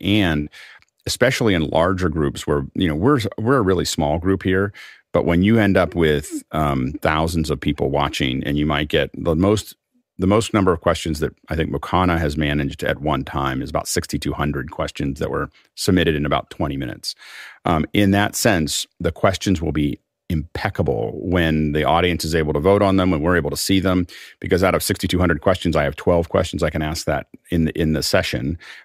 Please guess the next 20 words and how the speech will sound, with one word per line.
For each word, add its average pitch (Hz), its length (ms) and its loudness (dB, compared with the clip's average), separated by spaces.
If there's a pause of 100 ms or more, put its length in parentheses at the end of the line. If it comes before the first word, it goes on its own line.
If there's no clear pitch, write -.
(220)
and 87 280 2
they're 87 140 4
gonna 80 160 2
be 69 220 0
the 78 180 2
best 76 240 0
questions, - 560 -6
and 80 180 2
they're 80 120 0
gonna 80 180 0
be 73 140 0
always 82 420 2
better 71 420 2
than, 71 480 -2
than 76 280 0
what 76 160 0
we 76 100 -2
could 71 180 -8
do 71 240 0
if, - 280 -8